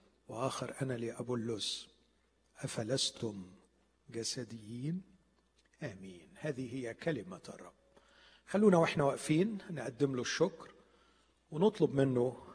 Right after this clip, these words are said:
أن يفتح المكتوب أمامنا، وأيضًا يفتح أذهاننا لنقبله.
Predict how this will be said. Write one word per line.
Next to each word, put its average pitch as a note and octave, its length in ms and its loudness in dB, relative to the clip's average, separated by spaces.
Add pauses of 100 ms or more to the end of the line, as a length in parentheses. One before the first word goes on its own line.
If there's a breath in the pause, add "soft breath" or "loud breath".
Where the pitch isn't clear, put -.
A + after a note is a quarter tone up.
(220 loud breath)
أن C#3 120 2
يفتح - 680 2 (1200 soft breath)
المكتوب D3+ 640 2
أمامنا، B2 680 4 (480 loud breath)
وأيضًا C3+ 360 4
يفتح B2+ 520 0
أذهاننا B2 640 -2
لنقبله. A2 680 -8